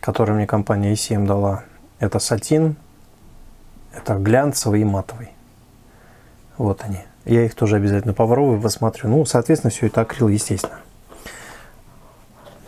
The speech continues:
Вот, и металлики. Ну, металлики я здесь отдельно потом посмотрю. Да, здесь ещё есть Blood Red, кроваво-красный.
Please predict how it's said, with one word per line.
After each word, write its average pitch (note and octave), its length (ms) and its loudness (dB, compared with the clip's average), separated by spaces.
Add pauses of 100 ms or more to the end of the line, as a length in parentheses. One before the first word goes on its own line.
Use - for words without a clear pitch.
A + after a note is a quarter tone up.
(360)
Вот, G#2+ 380 0
и D#3+ 60 4
металлики. A#2 580 2 (140)
Ну, D#3 100 4
металлики C3 480 4
я A#2 100 6
здесь A#2 200 2
отдельно A2+ 340 2
потом G#2 220 -2
посмотрю. C#3 380 4
Да, B2 200 4
здесь A#2 240 0
ещё A#2+ 240 0
есть A#2 380 0 (1700)
Blood A#2+ 400 2
Red, B2 380 2
кроваво-красный. A#2 1040 0